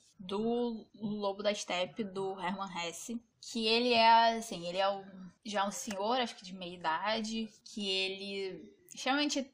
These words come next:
intelectual, ele é extremamente angustiado na vida, ele é desgostoso da vida, ele tem problemas com álcool, problemas com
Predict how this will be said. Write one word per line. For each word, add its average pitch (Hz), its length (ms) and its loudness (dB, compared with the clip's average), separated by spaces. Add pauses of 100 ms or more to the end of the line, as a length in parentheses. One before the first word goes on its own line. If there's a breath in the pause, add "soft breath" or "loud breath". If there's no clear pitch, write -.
intelectual, 190 1000 6
ele 175 120 -6
é 185 40 -8
extremamente 220 600 -4
angustiado 185 720 2
na 165 140 -4
vida, 185 720 -6
ele 180 180 -2
é 180 160 -4
desgostoso 185 640 -6
da 160 100 -2
vida, 196 720 -8
ele 175 180 -2
tem 180 300 -10 (160)
problemas 190 420 2
com - 140 -4
álcool, 185 400 8
problemas 185 500 -4
com 165 380 -18